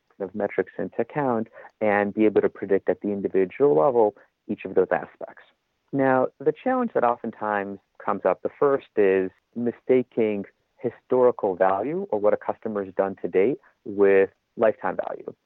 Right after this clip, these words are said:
An example of that is oftentimes you'll hear companies talking about, "In the first year,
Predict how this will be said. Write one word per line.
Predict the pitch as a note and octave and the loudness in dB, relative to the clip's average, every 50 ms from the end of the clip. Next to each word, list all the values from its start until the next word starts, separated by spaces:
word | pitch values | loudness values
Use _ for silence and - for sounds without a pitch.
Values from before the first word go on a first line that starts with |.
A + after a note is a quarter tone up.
| _ _ - | _ _ -4
An | A#2+ | -2
example | A#2 A2 G#2+ B2+ B2 A#2+ - - A2+ A2+ | -2 -2 0 0 -2 -2 -2 -2 -2 -2
of | A2+ A#2 | -2 0
that | - D#3 D#3 D3 C#3 | 0 0 2 2 0
is | A#2+ A2 G2+ - | -2 -2 -2 -2
oftentimes | G#2+ G2+ - _ _ - G2 F#2+ - - | -4 -4 -6 _ _ -10 -10 -10 -8 -6
you'll | G2 F#2+ F#2 - - | -4 -4 -4 -4 -4
hear | G2 F#2 F2+ | -4 -4 -4
companies | - - F2 - - F#2 F2 - | -4 -8 -12 -10 -10 -10 -10 -6
talking | - F#2+ F2+ - - F#2 | -4 -4 -4 -4 -6 -6
about, | F2 - F#2 F2+ F2 - _ _ _ _ - | -4 0 0 0 0 -2 _ _ _ _ -4
"In | B2 A#2+ | -2 0
the | A#2 A2+ | 0 -2
first | - _ C3+ B2 A2+ - - _ _ | -2 _ 0 0 0 -2 -6 _ _
year, | - C#3+ C#3 C3+ C3 B2+ B2 - | -4 0 2 2 2 2 0 -4